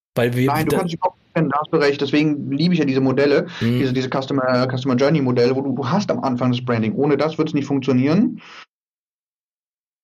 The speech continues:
Speaker 2: In der Regel. Und das brauchst du, um die Leute reinzuziehen.
Speaker 1: Gar nicht nur am Anfang. Also jeder Tat-, positive Touchpoint ist Branding. Egal in welcher Phase, nach meiner Meinung.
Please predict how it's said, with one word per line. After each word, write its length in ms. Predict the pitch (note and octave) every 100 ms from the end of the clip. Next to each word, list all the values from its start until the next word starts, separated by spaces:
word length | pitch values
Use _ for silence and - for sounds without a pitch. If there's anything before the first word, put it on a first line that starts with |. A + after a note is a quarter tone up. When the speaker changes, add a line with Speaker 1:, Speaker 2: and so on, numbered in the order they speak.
| -
Speaker 2:
In 80 | A#2+
der 20 |
Regel. 260 | A#2 F#3+ - - _
Und 500 | D#3 D3 D3 C#3+ - - _ - - D#3+
das 160 | D#3+
brauchst 320 | D#3 C3+ D#3+
du, 40 | D#3+
um 60 |
die 60 | D3+
Leute 200 | D#3 D#3
reinzuziehen. 560 | F#3+ G3+ E3 B2 G#2 A2 - -
Speaker 1:
Gar 140 | A#2+ D#3
nicht 160 | D#3+
nur 100 | E3+
am 120 | D3+
Anfang. 600 | - E3 A#3 - B2 A#2
Also 160 | A2 A#2
jeder 340 | A#2+ E3 G3+
Tat-, 300 | G3 F3 D#3
positive 540 | - C#3+ E3+ D#3+ D3+ C#3
Touchpoint 500 | - - - B2 -
ist 160 | - A2+
Branding. 520 | C3 D3 G#2 G2 - _ _ _ _ _ _ _ _
Egal 340 | C3 C3 D#3+ D3+
in 100 | C#3
welcher 220 | D3+ C#3
Phase, 440 | C#3+ C3+ A2+ G#2+ - _ _ -
nach 80 | A#2+
meiner 260 | B2+ A#2+
Meinung. 300 | G2+ F2+ F2+